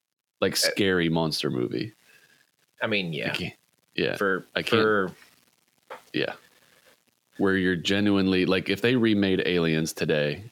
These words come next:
Speaker 1: or Alien, the first one, trying to make it a horror, a sci-fi horror movie,
Speaker 2: Mm-hmm.
Speaker 1: um, I don't think it would, like, scare people. Like, you can make it as
Speaker 2: Mm-hmm.
Speaker 1: suspenseful as,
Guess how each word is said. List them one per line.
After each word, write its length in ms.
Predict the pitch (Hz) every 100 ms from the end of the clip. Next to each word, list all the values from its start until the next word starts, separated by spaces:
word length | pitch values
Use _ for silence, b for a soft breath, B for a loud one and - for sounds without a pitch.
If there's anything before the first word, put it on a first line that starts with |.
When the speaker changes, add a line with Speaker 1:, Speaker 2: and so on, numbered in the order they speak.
| -
Speaker 1:
or 100 | 82
Alien, 600 | - 95 82 82 73 52 - _ B B B B B B
the 80 | -
first 380 | - 85 76 -
one, 260 | 62 - - _ _ _ _ _ _
trying 200 | - 92
to 60 | 90
make 240 | 85 82
it 120 | 82 80
a 340 | 76 73 69
horror, 560 | - 90 85 69 62 101 _ _
a 40 |
sci-fi 520 | 82 - 80 76 73
horror 400 | 76 - 80 73
movie, 400 | 71 73 73 -
Speaker 2:
Mm-hmm. 1200 | 82 82 95 90 - _ _ _ _ _ _ _ -
Speaker 1:
um, 340 | 67 62 53 - _ _ _ -
I 60 |
don't 120 | 110
think 140 | 107 117
it 60 |
would, 220 | 117 113 104
like, 180 | 110
scare 260 | - 131 156
people. 400 | 160 76 50 107 B B
Like, 200 | - 95
you 100 | 110
can 140 | 110 113
make 180 | 113 107
it 80 | 101
as 140 | 98
Speaker 2:
Mm-hmm. 220 | 98 -
Speaker 1:
suspenseful 320 | 104 95 95 87
as, 140 | -